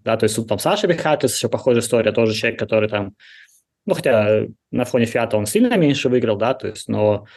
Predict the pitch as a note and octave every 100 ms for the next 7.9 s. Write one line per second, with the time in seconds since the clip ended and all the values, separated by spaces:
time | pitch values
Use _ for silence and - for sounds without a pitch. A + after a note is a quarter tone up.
0 | - - - _ _ - B2 A2+ G#2 A#2+
1 | - C3 A#2+ A2 A2+ G#2+ G2 - A#2 G#2+
2 | G#2+ A#2 D3+ C#3+ - C#3+ F#3+ B2 C#3 A2+
3 | G#2 G#2 B2 A2 A2 G#2 G#2 - G#2+ G2+
4 | - A2+ G#2 A#2 A#2 G#2+ A2 A2 A2+ A2
5 | G#2+ G#2+ - - - A2 G#2+ A#2 A2 G#2+
6 | G#2 G2+ _ - _ - B2 B2 A#2 A#2
7 | A2+ A2 - _ _ _ - A#2 -